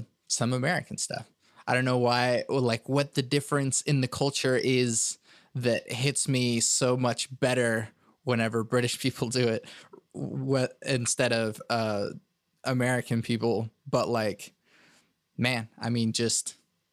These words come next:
you guys know how to do it. <laughs>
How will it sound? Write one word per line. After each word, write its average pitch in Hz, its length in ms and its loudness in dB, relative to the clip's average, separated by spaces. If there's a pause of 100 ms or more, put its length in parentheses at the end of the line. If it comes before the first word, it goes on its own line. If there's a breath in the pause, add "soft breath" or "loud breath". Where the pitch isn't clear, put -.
(560)
you 123 120 -2
guys 127 200 0
know 135 100 0
how 139 100 -2
to 135 80 -2
do 151 140 0
it. 285 1080 6
<laughs> - 0 -